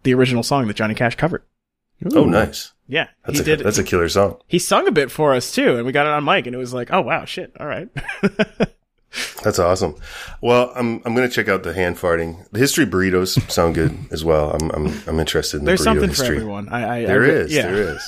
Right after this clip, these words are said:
Speaker 2: is. <laughs> So, uh, in addition to the historical podcast, Bijan's also written, uh, I know he, there's a bunch of stuff online for The Nation. Uh, I, I was, I was checking out some of the,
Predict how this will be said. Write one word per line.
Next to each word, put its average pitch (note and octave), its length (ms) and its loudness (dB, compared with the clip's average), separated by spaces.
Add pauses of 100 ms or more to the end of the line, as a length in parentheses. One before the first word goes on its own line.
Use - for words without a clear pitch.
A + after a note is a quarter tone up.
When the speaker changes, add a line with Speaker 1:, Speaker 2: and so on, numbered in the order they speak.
(960)
Speaker 2:
is. - 220 0
<laughs> - 120 -20
So, B2 320 6
uh, G2+ 260 4
in B2 80 4
addition D3+ 340 0
to A2+ 200 4
the G2 100 -4
historical G#2 360 0
podcast, F2+ 320 0
Bijan's F2+ 380 2
also E2 240 0
written, D#2+ 320 -2
uh, D2+ 200 0
I D2+ 40 -4
know D#2 140 2
he, D#2+ 80 0
there's E2 220 -8
a E2 60 -4
bunch D#2+ 140 -2
of - 60 -4
stuff E2 180 0
online D#2 340 0
for - 140 -16
The D#2 80 -10
Nation. G#2+ 480 0 (100)
Uh, F2+ 40 -2
I, D#2+ 300 0
I D#2 40 -2
was, D#2 300 -4
I - 40 -8
was D2 100 -8
checking D2+ 220 -2
out D2 120 0
some D#2 120 2
of C#2+ 60 2
the, C#2 220 0